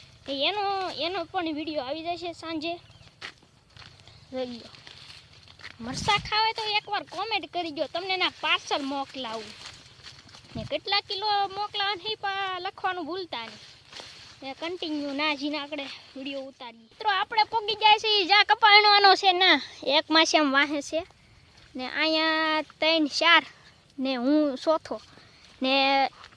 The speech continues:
ચાર જણા આમ આગળ છે, દેખાતું હોય તો.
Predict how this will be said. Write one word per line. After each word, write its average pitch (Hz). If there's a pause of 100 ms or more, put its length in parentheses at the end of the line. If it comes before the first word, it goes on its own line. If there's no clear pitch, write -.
(180)
ચાર 339
જણા 339
આમ 311 (300)
આગળ 330
છે, 339 (560)
દેખાતું 330
હોય 311
તો. 311